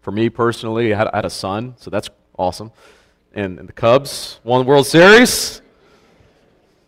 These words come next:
So, uh, I'll look back on twenty sixteen with fondness, but, uh, hey, let's all agree, twenty seventeen, glad you're here. Uh, so, uh, twenty seventeen is, is significant because,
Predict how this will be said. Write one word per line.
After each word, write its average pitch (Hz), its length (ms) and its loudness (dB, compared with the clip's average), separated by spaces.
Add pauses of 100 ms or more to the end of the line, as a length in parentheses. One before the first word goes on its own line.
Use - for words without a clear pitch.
(100)
So, 113 300 2
uh, 107 240 6
I'll 117 180 4
look 123 200 -2
back 117 200 4
on 117 120 -6
twenty 117 180 -4
sixteen 120 540 -6
with 104 120 -6
fondness, 127 640 0
but, 104 340 0
uh, 101 200 2
hey, 113 320 0
let's 120 260 -2
all 135 180 6
agree, 113 360 0
twenty 113 200 -6
seventeen, 110 600 -4
glad 98 240 0
you're 101 100 -6
here. 92 300 -6 (580)
Uh, 90 480 -4 (300)
so, 87 460 -4 (1000)
uh, 113 120 2
twenty 190 240 0
seventeen 180 560 2
is, 135 180 4
is 135 220 -2
significant 123 680 -4
because, 110 840 -4